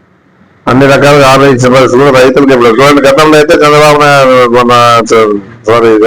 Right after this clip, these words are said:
మన గతంలో అయితే అదే మన జగన్ గారు ఏం చేస్తా ఉండే, రైతులకు ఇన్సూరెన్స్ కడతా ఉండే, సొంత గవర్నమెంట్ ద్వారానే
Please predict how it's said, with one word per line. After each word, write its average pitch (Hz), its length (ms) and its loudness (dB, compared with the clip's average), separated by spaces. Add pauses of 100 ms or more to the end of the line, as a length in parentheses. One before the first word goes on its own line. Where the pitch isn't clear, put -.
(180)
మన 110 120 0 (300)
గతంలో 143 320 0
అయితే 135 180 0 (180)
అదే 147 180 2 (1200)
మన 127 120 0 (440)
జగన్ 139 300 0
గారు 147 200 2
ఏం 147 140 0
చేస్తా 147 240 0 (120)
ఉండే, 131 140 0 (140)
రైతులకు 135 340 -2
ఇన్సూరెన్స్ 139 380 0
కడతా 139 280 -2
ఉండే, 117 200 -2
సొంత 151 380 -2 (440)
గవర్నమెంట్ 143 460 0
ద్వారానే 139 440 0